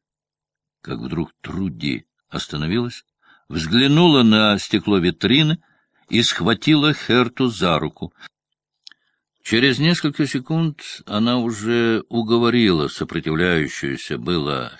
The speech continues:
Херту войти в лавку. И пока та оглядывалась вокруг, закипая, как вулкан перед извержением,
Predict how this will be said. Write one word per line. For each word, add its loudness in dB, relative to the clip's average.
Херту 0
войти -2
в -2
лавку. -8
И 2
пока -4
та -2
оглядывалась -4
вокруг, -6
закипая, -2
как -6
вулкан -4
перед -10
извержением, -2